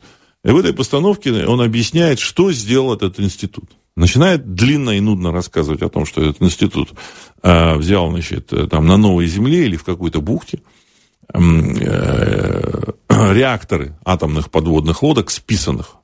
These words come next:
Вот. Они были разбросаны. И вот, говорит, что сделал наш институт?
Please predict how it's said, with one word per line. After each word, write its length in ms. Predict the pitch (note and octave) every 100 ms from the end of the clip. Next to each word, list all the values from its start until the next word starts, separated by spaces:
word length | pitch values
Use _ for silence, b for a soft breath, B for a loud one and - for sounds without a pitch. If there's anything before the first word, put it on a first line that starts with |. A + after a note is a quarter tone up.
| _ _
Вот. 260 | D2 D2+ B B B
Они 180 | - G2+
были 200 | G#2+ A2
разбросаны. 580 | G2+ A2 D3 G#3 - F#2+ _ _ _ _ _ _
И 40 | -
вот, 120 | C#3+
говорит, 180 | C#3+ A2+
что 240 | - A3+
сделал 240 | C3+ C3 C3+
наш 220 | G#2 -
институт? 480 | F#2+ - - -